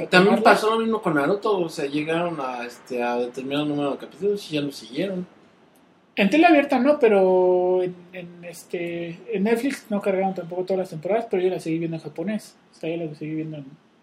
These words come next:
Speaker 2: En Crunchy
Speaker 1: en
Speaker 2: sí
Speaker 1: canales.
Speaker 2: está, en Crunchy
Speaker 1: Sí.
Speaker 2: sí están todas las,
Speaker 1: Sí.
Speaker 2: este,
Speaker 1: Pero eso sí lo
Speaker 2: temporadas.
Speaker 1: terminaron, bueno, terminaron hasta, ya hasta
Speaker 2: Cuando
Speaker 1: retomaron
Speaker 2: empezó
Speaker 1: la vida
Speaker 2: Boruto.
Speaker 1: del hijo.
Speaker 2: Sí.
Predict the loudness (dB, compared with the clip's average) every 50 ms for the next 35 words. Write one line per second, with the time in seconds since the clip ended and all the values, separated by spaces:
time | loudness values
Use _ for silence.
0 | _ _ _ _ _ _ _ _ -8 -6 -2 0 0 0 0 -2 -4 -4 -2 0
1 | 2 2 2 2 0 0 -2 -4 -8 -6 -4 -4 -4 -2 -2 -2 -2 -2 -2 -2
2 | -2 -6 -4 -2 -2 -2 0 0 -2 -2 -4 -4 -6 -8 -12 -16 -18 -14 -14 -14
3 | -14 -14 -18 -20 -16 -10 -8 -6 -6 -4 -6 -6 -6 -8 -2 2 4 6 6 6
4 | 4 2 2 2 2 2 2 0 -2 -2 -4 -2 0 4 4 4 4 2 0 -4
5 | -4 -6 -4 -2 -2 -2 -2 -2 -2 -2 -4 -4 -6 -6 -8 -6 -4 -4 -2 -4
6 | -4 -6 -6 -6 -2 0 0 0 0 -4 -8 -6 -4 -2 -2 0 0 2 4 4
7 | 4 4 4 4 4 4 4 6 4 4 4 2 0 0 -2 -2 -4 -6 -6 -6
8 | -6 -8